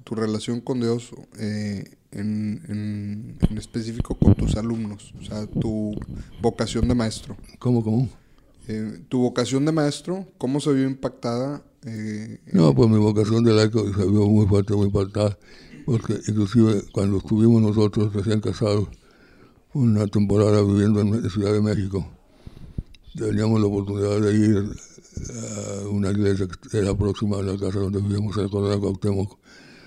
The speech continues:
Speaker 2: a la, a la capilla votiva,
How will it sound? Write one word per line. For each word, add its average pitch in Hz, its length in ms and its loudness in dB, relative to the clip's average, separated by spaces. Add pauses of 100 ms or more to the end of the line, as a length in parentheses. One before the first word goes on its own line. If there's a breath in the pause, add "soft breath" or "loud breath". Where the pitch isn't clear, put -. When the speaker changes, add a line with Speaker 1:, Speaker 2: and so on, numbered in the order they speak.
(240 loud breath)
Speaker 2:
a 110 100 -2
la, 95 260 2
a - 1000 -10
la 98 220 0
capilla 104 600 6 (580 soft breath)
votiva, 117 600 8